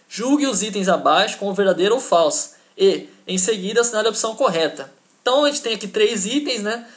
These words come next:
E a gente tem que tá encontrando aí o que que é verdadeiro ou falso pra, no final, tá encontrando a sequência correta, né? Sequência de verdadeiros ou falso. Vamos tá analisando o item um, então. Qualquer que seja a forma de sua organização, a pessoa jurídica somente poderá explorar serviços contábeis próprio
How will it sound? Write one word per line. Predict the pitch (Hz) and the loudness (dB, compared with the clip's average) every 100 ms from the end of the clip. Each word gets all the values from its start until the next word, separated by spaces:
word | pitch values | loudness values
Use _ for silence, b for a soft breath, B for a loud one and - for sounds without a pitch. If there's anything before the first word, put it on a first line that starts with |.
| B B | B B
E | |
a | 190 | -6
gente | 190 | -6
tem | 214 | -4
que | |
tá | 214 214 | -2 -2
encontrando | 220 220 196 208 208 | -4 -8 -4 0 0
aí | |
o | 202 | -2
que | |
que | 214 | -2
é | 226 | 0
verdadeiro | 233 220 226 | 0 0 0
ou | 233 | 0
falso | - 214 240 294 | 2 0 0 -4
pra, | 294 226 | -2 -2
no | 247 | -2
final, | - 214 208 240 | -6 -2 0 0
tá | 277 | -2
encontrando | 233 226 233 | -4 -4 -4
a | |
sequência | 226 233 226 226 240 | -4 -4 -6 -4 -4
correta, | - 240 180 185 175 160 | 0 2 2 2 -2 -8
né? | 180 - B B B B - | -10 -12 B B B B -16
Sequência | 185 180 180 | -10 -6 -6
de | 175 | -4
verdadeiros | 175 165 175 196 | 0 0 0 -4
ou | 190 | -6
falso. | 220 160 135 - - - | -4 -2 -2 -4 -10 -10
Vamos | 220 277 | -8 -2
tá | 262 | 0
analisando | 262 240 233 | 2 0 0
o | 240 | -2
item | 233 233 185 | -4 -2 -2
um, | 175 | -4
então. | 160 139 139 - _ B B B B B | -6 -8 -10 -16 _ B B B B B
Qualquer | 233 240 277 311 | 0 2 2 0
que | 294 | -2
seja | - 233 226 233 | 0 2 4 2
a | |
forma | - - 180 160 | 0 0 2 2
de | 156 | 0
sua | - 247 | 2 2
organização, | 240 214 175 139 - 220 165 - B B B | 2 0 2 0 0 -2 -4 -12 B B B
a | - | -4
pessoa | 190 214 | 0 0
jurídica | 214 208 233 226 | 0 0 -2 -2
somente | - 208 175 214 - | -2 -2 -2 -4 -4
poderá | - 208 190 185 | 0 2 4 2
explorar | 185 190 165 175 | 2 0 2 2
serviços | 185 180 - | 0 -4 -4
contábeis | 180 143 139 175 196 226 - | -8 -4 0 2 0 -4 -8
próprio | - 156 208 247 | -2 2 2 0